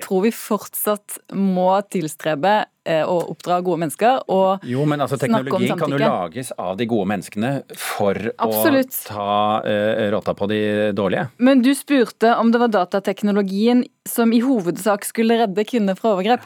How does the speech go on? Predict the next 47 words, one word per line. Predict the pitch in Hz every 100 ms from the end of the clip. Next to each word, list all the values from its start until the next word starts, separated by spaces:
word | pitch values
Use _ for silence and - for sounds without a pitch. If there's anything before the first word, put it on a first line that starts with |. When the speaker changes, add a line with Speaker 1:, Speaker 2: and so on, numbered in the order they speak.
| -
Speaker 1:
eh, | - 214
og | 226 196
da | 202 202 214
er | 202
svaret | 139 127
nei. | - - _ _ _ _ _ -
Speaker 2:
Men, | 143 160 143 151
men | 160 147
hva, | 127 131 -
hva | 139 131
kan | 127 113
det | 107
hjelpe | 101 110
til | 113
da, | 123
i | 131 131 120 113
dine | 104 98
øyne? | 95 - _ _ _ _ _ _ _ _ _ _ _ _ _ _ _ -
Speaker 1:
Jeg | - - _ _ _ _ -
tror | - - 208 180 180
en | 196
sånn | 185 156 131
app | - -
har | 156
litt | 143 - - 147
begrenset, | 147 131 - - - -
eh, | 123 120 110 120
verdi. | 160 170 233 262
Jeg | 185 185
tror | - 180
det | 165
er, | 180 175 165 170
eh, | 165
fortsatt | - - - 156 -
sånn | 143 147
at | 151
det | -
er | 147
menneskene | 151 143 - 135 147 156
som | - 160
er | -
problemet | - 151 160 143 151 147 -
her, | 170 165 - -
Speaker 2:
Mm. | 156
Speaker 1:
eh, | 151 143 -
og | - -
ikke, | 185 _ 160 156 151 151 147